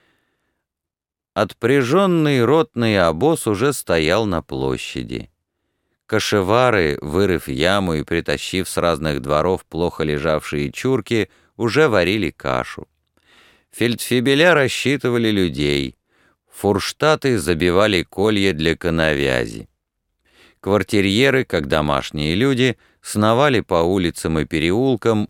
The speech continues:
указывая квартиры офицерам и солдатам. Тут были зеленые ящики, выстроенные во фрунт,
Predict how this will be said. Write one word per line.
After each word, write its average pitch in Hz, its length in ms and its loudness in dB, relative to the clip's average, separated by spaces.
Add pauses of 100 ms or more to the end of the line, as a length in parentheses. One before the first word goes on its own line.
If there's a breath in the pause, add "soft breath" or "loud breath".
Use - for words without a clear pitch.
указывая 98 680 2
квартиры 95 640 0
офицерам 82 840 0
и - 180 -6
солдатам. 64 840 -4 (960)
Тут 165 220 -2
были 98 260 4
зеленые 73 640 0
ящики, 101 640 -2
выстроенные 87 840 -2
во 80 160 0
фрунт, 78 500 -4